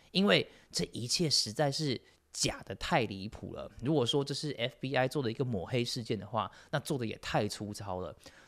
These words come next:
那如果不是的话，那就是我们社会真的存在非常非常大的问题。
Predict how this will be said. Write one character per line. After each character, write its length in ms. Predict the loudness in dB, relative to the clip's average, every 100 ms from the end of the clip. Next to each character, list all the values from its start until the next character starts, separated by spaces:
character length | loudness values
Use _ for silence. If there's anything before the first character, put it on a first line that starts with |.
| 6
那 80 |
如 120 | 8 12
果 80 |
不 240 | 12 12 6
是 220 | 6 6
的 120 | 2
话， 360 | 4 4 4 0 -14 -20 _
那 60 | -8
就 120 | -4
是 100 | -2
我 160 | -2 -2
们 160 | 0
社 260 | 6 8 6
会 200 | 4 0
真 200 | 0 -2
的 100 | -2
存 280 | -2 -4 0
在 120 | 0
非 380 | 0 0 0 0
常 280 | -2 -4 -4
非 180 | 2 2
常 260 | 2 -4 -8
大 200 | -2 0
的 100 | 0
问 180 | -4 -8
题。 360 | -10 -14 -14